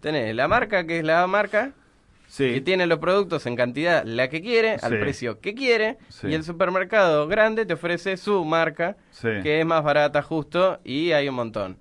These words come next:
Speaker 2: Sí.
Speaker 1: O sea, te segmentan en dos, el que lo puede pagar y el resto que compre la de ellos.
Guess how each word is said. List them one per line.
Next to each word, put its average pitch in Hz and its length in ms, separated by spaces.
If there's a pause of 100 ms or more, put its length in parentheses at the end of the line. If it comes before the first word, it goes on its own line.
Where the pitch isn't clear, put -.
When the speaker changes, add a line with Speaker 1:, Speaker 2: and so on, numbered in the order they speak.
Speaker 2:
Sí. 95 300 (480)
Speaker 1:
O 101 120
sea, 110 280
te 113 80
segmentan 147 460
en 151 80
dos, 123 220
el 101 80
que 110 80
lo 123 100
puede 160 140
pagar 180 440
y 117 200
el 104 340
resto 127 260
que 110 100
compre 104 220
la 104 120
de 107 80
ellos. - 240